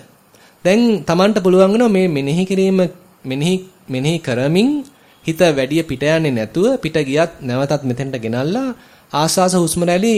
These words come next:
අපි තුමු ආස්වාස ප්‍රස්වාසයේ ළඟ තියෙන හුස්ම රැලි දහයක් පහළොවක් විස්සක් එක ළඟ බලන්න පුළුවන් අඛණ්ඩව.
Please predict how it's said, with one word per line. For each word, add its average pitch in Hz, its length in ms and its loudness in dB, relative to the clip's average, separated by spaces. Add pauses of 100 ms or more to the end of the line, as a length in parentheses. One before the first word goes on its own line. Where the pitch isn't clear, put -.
(200)
අපි 143 160 -6
තුමු 165 220 -2
ආස්වාස 147 360 0
ප්‍රස්වාසයේ 147 680 -2
ළඟ 123 220 -4
තියෙන 156 200 0
හුස්ම 143 260 -4
රැලි 151 280 -2 (400)
දහයක් 131 460 -2 (200)
පහළොවක් 131 540 -2 (100)
විස්සක් 180 400 -4
එක 139 160 -4
ළඟ 175 400 0
බලන්න 160 300 2
පුළුවන් 101 300 -6 (360)
අඛණ්ඩව. 113 460 -4